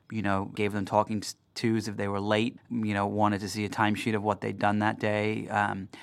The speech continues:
and he had people that ran the forums. Um, he had people that responded to, to, you know,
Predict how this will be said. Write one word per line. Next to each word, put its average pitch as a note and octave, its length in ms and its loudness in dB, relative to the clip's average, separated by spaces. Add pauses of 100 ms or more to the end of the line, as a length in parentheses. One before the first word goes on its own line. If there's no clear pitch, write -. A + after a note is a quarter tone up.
(360)
and A#2+ 100 2
he A#2+ 60 2
had A2+ 500 10 (460)
people B2+ 220 4
that A2+ 100 4
ran G#2+ 220 4
the G2+ 60 -2
forums. C3 840 6
Um, G#2+ 300 4
he G2+ 100 -2
had G#2 120 -2
people A2+ 280 0
that G#2+ 100 0
responded G#2 640 2
to, G2+ 280 -2 (220)
to, G2+ 280 -4 (100)
you A2+ 140 -4
know, G2 300 -2